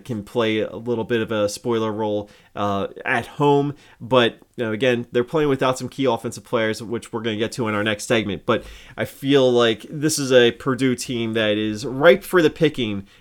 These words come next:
I think, if you're Penn State. So I fully expect that Penn State comes out, gets off to a good start, makes a couple big plays, uh, certainly gets the running game going, and that'll take some of the pressure off for Sean Clifford and allow him to make some big plays, because I think if Purdue is dialing in on that running game,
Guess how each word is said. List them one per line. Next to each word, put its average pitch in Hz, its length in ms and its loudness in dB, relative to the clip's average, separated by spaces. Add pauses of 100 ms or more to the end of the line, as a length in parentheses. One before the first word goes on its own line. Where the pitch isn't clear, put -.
I 110 80 -2
think, 120 200 -4
if 113 100 -4
you're 110 100 -4
Penn 104 280 -4
State. 90 320 -6
So 104 220 -2
I 123 400 -2 (120)
fully 160 360 2
expect 127 420 0
that 123 120 -2
Penn 123 180 -4
State 117 220 -4
comes 123 260 -4
out, 113 240 2 (260)
gets 120 160 -2
off 120 180 -2
to 113 100 -4
a 104 60 -2
good 151 220 -2
start, 135 360 0
makes 175 180 0
a 196 40 -4
couple - 200 -4
big 160 260 -6
plays, 151 440 2 (380)
uh, 107 160 -4
certainly 160 360 0
gets 147 180 0
the 156 80 -2
running 147 300 0
game 139 240 -2
going, 139 440 0 (220)
and 120 140 -2
that'll 123 120 2
take 127 200 -6
some 131 160 -4
of 123 80 -4
the 110 40 -10
pressure 131 380 -2
off 120 180 0
for 120 200 -4
Sean 127 220 -4
Clifford 143 360 -4
and 120 80 2
allow 131 320 4
him 151 220 4
to 139 80 0
make 170 180 6
some 139 140 0
big 107 180 0
plays, 95 300 -2
because 104 400 -4
I 104 80 -6
think 120 180 -6
if 110 100 -8
Purdue 127 340 2
is 110 120 2
dialing 127 460 2
in 135 100 0
on 123 200 0
that 113 180 0
running 147 220 0
game, 143 300 0